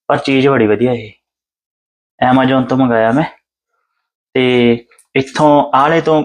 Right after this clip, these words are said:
ਆ ਘੁੰਮਦਾ ਵਾ, ਜ਼ੂਮ ਜਾਮ ਕਰਨੀ, ਤੇ ਜਿਵੇਂ ਤੁਸੀਂ ਉੱਪਰ ਥੱਲੇ ਕਰਨਾ ਨਾ ਫੋਨ ਨੂੰ, ਆਏ ਇੱਥੋਂ ਕਰਦਾ, ਇੱਥੋਂ ਬੈਲੈਂਸ ਕਰਦਾ।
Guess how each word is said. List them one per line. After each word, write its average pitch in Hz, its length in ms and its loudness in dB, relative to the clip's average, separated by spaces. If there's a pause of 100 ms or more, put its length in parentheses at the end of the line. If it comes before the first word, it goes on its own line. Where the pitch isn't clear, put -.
(120)
ਆ 143 80 2
ਘੁੰਮਦਾ 139 400 0
ਵਾ, 127 120 0
ਜ਼ੂਮ 123 380 -2
ਜਾਮ 123 300 0
ਕਰਨੀ, 120 560 -2 (560)
ਤੇ 123 600 0 (140)
ਜਿਵੇਂ 127 260 0
ਤੁਸੀਂ 131 400 -2
ਉੱਪਰ 127 240 -2
ਥੱਲੇ 131 260 -2
ਕਰਨਾ 131 260 -2
ਨਾ 165 80 0
ਫੋਨ 143 220 0
ਨੂੰ, 131 280 -2 (280)
ਆਏ 120 380 2
ਇੱਥੋਂ 123 340 -8
ਕਰਦਾ, 127 300 -4 (1120)
ਇੱਥੋਂ - 300 -6 (720)
ਬੈਲੈਂਸ 117 320 0
ਕਰਦਾ। 110 420 -4